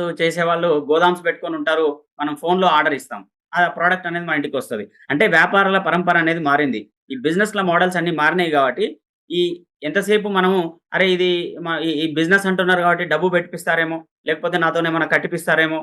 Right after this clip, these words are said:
నాతోనే ఇంకేదైనా మార్కెటింగ్ చేపిస్తారనే అపోహ నుంచి మనం బయటికి రావాలి. ఈ మారినటువంటి వ్యాపార నమూనాలో మనం కూడా భాగస్వాములు కావాలి తప్ప కస్టమర్లుగా ఉండొద్దు. మనం ఏం చేస్తున్నాం? ఒక ముప్పై ఏళ్ళ నుంచి, యాభై ఏళ్ళ నుంచి మన తాతలు, తండ్రులు, మనం, మనం అంతా కూడా కస్టమర్లుగా ఉన్నాం.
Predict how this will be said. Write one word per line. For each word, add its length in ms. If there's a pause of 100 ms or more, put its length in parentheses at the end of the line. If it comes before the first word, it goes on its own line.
(240)
నాతోనే 300
ఇంకేదైనా 460
మార్కెటింగ్ 480
చేపిస్తారనే 460
అపోహ 300
నుంచి 220
మనం 200
బయటికి 300
రావాలి. 260 (600)
ఈ 140 (420)
మారినటువంటి 640
వ్యాపార 400
నమూనాలో 500 (200)
మనం 220
కూడా 160
భాగస్వాములు 600
కావాలి 240
తప్ప 200
కస్టమర్లుగా 600
ఉండొద్దు. 300 (320)
మనం 160
ఏం 160
చేస్తున్నాం? 380 (300)
ఒక 120
ముప్పై 300
ఏళ్ళ 160
నుంచి, 240
యాభై 280
ఏళ్ళ 140
నుంచి 180
మన 160
తాతలు, 380
తండ్రులు, 360
మనం, 320
మనం 160
అంతా 280
కూడా 160
కస్టమర్లుగా 560
ఉన్నాం. 200